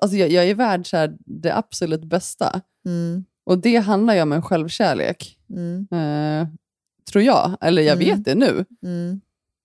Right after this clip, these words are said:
Speaker 1: Men har inte du, <laughs> alltså jag vet inte, du har ju alltid varit väldigt så här,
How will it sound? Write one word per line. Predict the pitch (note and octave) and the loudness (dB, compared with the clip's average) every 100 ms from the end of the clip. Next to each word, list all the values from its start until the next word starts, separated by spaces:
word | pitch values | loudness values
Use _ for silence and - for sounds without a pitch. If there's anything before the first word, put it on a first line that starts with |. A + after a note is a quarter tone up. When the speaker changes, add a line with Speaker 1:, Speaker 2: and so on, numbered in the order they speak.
| _ | _
Speaker 1:
Men | A#3 | 2
har | B3+ | 4
inte | A#3+ | 2
du, | C4 C#4 B3+ C4+ | 0 2 2 2
<laughs> | A#4 - G3+ | 0 2 4
alltså | C4+ D#4+ A#3+ | 4 4 4
jag | C4 | 4
vet | C#4+ | 2
inte, | G#3+ F3 | 2 0
du | G#3 | 4
har | C4+ | 4
ju | A3 | 4
alltid | F#3 F3 | 2 2
varit | D#3 D#3+ | 2 2
väldigt | D3+ C#3 C3+ | 0 0 0
så | D3+ | 0
här, | G#2+ | 0